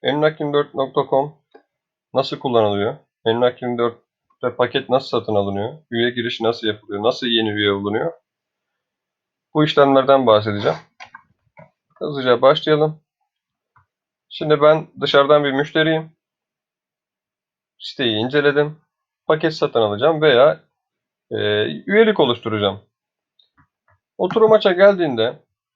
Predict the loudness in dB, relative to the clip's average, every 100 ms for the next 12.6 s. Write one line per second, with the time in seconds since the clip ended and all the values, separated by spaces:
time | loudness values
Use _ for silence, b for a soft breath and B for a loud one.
0 | _ _ _ _ _ _ _ _ _ _
1 | _ _ -8 -2 2 0 -2 -8 -4 -4
2 | -4 -6 -4 -2 -2 0 -2 0 0 0
3 | -2 -2 -2 -4 -6 _ 2 4 4 2
4 | _ _ -12 -10 -10 -8 -8 -4 -2 2
5 | 0 -2 -6 -8 -6 -8 -4 -2 0 2
6 | 0 0 -2 0 0 0 0 -2 -8 -2
7 | -2 -4 _ _ _ _ -2 0 2 2
8 | 2 0 -4 -2 0 2 2 2 0 0
9 | -2 -6 _ _ _ _ _ _ _ _
10 | _ _ _ _ _ _ _ _ 0 4
11 | 4 4 0 -2 -2 -2 -4 -12 -4 -4
12 | -4 -6 -6 -6 -4 -6